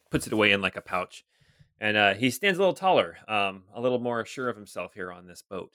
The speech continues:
Um, it's getting dark. Uh, not only is it rainy and nasty out, but it is also, uh,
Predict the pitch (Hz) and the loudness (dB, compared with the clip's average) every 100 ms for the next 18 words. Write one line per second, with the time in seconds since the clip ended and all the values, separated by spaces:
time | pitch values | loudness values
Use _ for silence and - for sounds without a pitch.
0 | _ _ _ _ 113 110 104 - 160 247 | _ _ _ _ 0 2 2 0 -4 -4
1 | 233 147 196 - - - - 120 110 104 | 0 4 6 4 0 -18 -4 0 2 2
2 | 123 143 151 131 113 120 131 127 110 104 | 2 0 -4 -8 -10 -10 -8 -8 -4 -2
3 | 110 117 135 131 151 107 127 131 - 127 | -2 -4 -4 -4 -4 -12 -16 -16 -14 -14
4 | 139 - 139 143 143 139 117 117 117 | -14 -10 -8 -8 -10 -12 -12 -8 -8